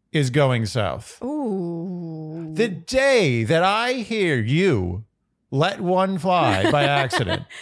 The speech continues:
Speaker 1: and I just, I'm like, "Oh, yeah, that's, that's no big deal."
Speaker 2: <laughs>
Speaker 1: That's, it's over.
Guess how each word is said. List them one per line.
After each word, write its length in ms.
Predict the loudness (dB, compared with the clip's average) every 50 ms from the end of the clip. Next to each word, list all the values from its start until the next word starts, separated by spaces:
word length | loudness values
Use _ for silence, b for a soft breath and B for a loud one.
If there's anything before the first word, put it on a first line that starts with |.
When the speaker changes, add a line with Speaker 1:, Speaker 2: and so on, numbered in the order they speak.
| B B
Speaker 1:
and 140 | -2 0 0
I 220 | 0 0 0 -2
just, 280 | 0 2 0 0 2 2
I'm 80 | 2 2
like, 160 | 2 2 2
"Oh, 200 | 0 0 0 0
yeah, 200 | 0 0 0 0
that's, 320 | -2 -4 -4 -8 -12 -12
that's 220 | -10 -10 -10 -8 -8
no 80 | -10
big 160 | -10 -4 -2
deal." 260 | -2 -2 0 0 -2 0
Speaker 2:
<laughs> 1080 | 0 -2 -2 0 -4 -4 -2 -2 -4 -4 -2 -6 -6 -6 -4 -6 -6 -6 -4 -6 -4 0
Speaker 1:
That's, 260 | 0 0 0 0 -2
it's 140 | -2 0 2
over. 220 | 2 2 2 0